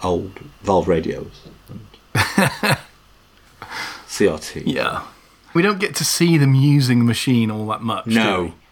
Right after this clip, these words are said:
Speaker 1: that was the problem I had. We do get a little exposition at the beginning, like, "Oh, and I did this, and then I turned that dial up, and then, oh, we could travel into the future." And we do get mentioned, "Oh, she's amazing at quantum mechanics."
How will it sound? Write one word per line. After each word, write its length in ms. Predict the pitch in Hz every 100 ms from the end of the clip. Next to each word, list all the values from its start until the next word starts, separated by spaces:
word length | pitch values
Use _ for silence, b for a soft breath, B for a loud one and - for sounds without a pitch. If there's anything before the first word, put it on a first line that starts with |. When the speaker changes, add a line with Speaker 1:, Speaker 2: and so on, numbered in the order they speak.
| _
Speaker 1:
that 120 | 117
was 100 | 110
the 60 | 101
problem 240 | 107 98
I 160 | 87 87
had. 260 | 80 73 - _
We 120 | 156 165
do 200 | 247 196
get 140 | 156
a 20 |
little 200 | 156 147
exposition 380 | 135 - 123 123
at 40 |
the 60 | 110
beginning, 180 | 107 92
like, 100 | 90
"Oh, 160 | 160 220
and 100 | 151
I 20 |
did 220 | 170 226
this, 260 | 143 143 143
and 80 | 110
then 100 | 104
I 20 |
turned 260 | - 185 185
that 120 | 113
dial 240 | 107 95
up, 160 | 113 -
and 100 | 98
then, 100 | 101
oh, 180 | 226 403
we 100 | 277
could 160 | -
travel 240 | - - 82
into 160 | 82
the 80 | 123
future." 540 | 131 349 - - 87 - _ B B B -
And 100 | 139
we 60 |
do 100 | 180
get 140 | 180 156
mentioned, 260 | 143 135
"Oh, 200 | - 151
she's 200 | 123 90
amazing 360 | 98 90 131 95
at 80 | 87
quantum 340 | - 104 -
mechanics." 880 | - - 92 64 - _ - - -